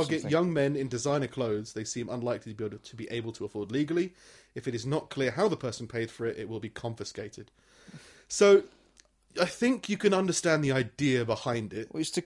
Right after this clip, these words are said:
Speaker 1: If
Speaker 2: I
Speaker 1: there's
Speaker 2: get,
Speaker 1: a,
Speaker 2: maybe
Speaker 1: some
Speaker 2: there's d-, they've got a bad deal with theft in the area.
Speaker 1: Well,
Speaker 2: Maybe.
Speaker 1: maybe, but
Speaker 2: And then
Speaker 1: it,
Speaker 2: they, and
Speaker 1: the
Speaker 2: they've
Speaker 1: thing is
Speaker 2: managed to profile the kind of people that do it.
Speaker 1: Thing is, I can understand
Speaker 2: But
Speaker 1: the idea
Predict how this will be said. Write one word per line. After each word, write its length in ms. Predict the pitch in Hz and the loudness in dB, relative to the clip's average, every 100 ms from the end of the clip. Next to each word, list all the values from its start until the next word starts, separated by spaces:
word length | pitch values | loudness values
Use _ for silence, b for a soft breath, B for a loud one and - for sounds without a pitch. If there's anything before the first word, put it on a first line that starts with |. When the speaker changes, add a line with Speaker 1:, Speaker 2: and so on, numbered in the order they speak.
| - | -2
Speaker 1:
If 120 | 151 | 4
Speaker 2:
I 80 | 190 | 6
Speaker 1:
there's 280 | 160 156 160 | 6 6 4
Speaker 2:
get, 220 | 156 - | 0 2
Speaker 1:
a, 20 | |
Speaker 2:
maybe 280 | 170 226 233 | 6 8 6
Speaker 1:
some 60 | 208 | 4
Speaker 2:
there's 180 | 185 | 4
d-, 160 | - 156 | 4 4
they've 260 | 127 135 120 | 6 4 4
got 160 | 131 | 2
a 40 | 110 | 4
bad 340 | 123 117 110 - - | 4 2 2 -6 -4
deal 220 | 123 113 | 0 0
with 120 | 104 | -2
theft 460 | - 151 117 - - | 0 2 2 0 -12
in 200 | 107 107 | -10 -8
the 60 | 101 | -10
area. 260 | 101 98 b b b 147 | -12 -16 b b b 2
Speaker 1:
Well, 140 | 208 | 6
Speaker 2:
Maybe. 400 | 147 123 107 92 _ - | 6 6 0 -6 _ -6
Speaker 1:
maybe, 480 | 175 190 185 220 175 | 0 2 2 0 -4
but 220 | 120 151 | 0 2
Speaker 2:
And 80 | 139 | 4
then 100 | 127 | 4
Speaker 1:
it, 40 | |
Speaker 2:
they, 140 | 131 127 | 2 2
and 140 | 135 135 | 2 4
Speaker 1:
the 20 | |
Speaker 2:
they've 180 | 127 120 | 4 6
Speaker 1:
thing 120 | 127 | 4
is 40 | |
Speaker 2:
managed 360 | 127 120 - - | 4 4 0 -4
to 60 | 127 | -6
profile 640 | - 131 123 - 113 110 | -2 0 2 2 0 0
the 120 | 107 | -4
kind 220 | 110 117 110 | -8 -6 -8
of 60 | |
people 280 | - 104 101 | -8 -10 -10
that 200 | 104 - | -12 -8
do 160 | - 104 | -6 -6
it. 120 | - - _ b b | -8 -18 _ b b
Speaker 1:
Thing 100 | - | -2
is, 100 | 185 | 0
I 80 | - | 0
can 140 | 151 185 | -2 0
understand 280 | 208 202 185 | 2 2 0
Speaker 2:
But 100 | 143 | 0
Speaker 1:
the 60 | |
idea 560 | 143 135 110 147 107 87 | 0 -2 -2 -2 -2 -6